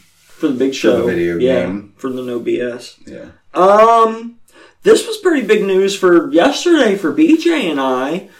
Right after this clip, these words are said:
Speaker 1: Apparently, um, Andrade Cien Almas has
Speaker 2: Mm-hmm.
Speaker 1: requested and been denied
Speaker 2: Yep.
Speaker 1: his release from the W W E.
Speaker 2: Mm-hmm.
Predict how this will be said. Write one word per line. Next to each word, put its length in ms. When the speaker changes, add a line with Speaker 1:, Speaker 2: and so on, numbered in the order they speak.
Speaker 1:
Apparently, 760
um, 420
Andrade 760
Cien 440
Almas 760
has 560
Speaker 2:
Mm-hmm. 100
Speaker 1:
requested 800
and 600
been 500
denied 840
Speaker 2:
Yep. 500
Speaker 1:
his 300
release 800
from 560
the 100
W 400
W 400
E. 380
Speaker 2:
Mm-hmm. 380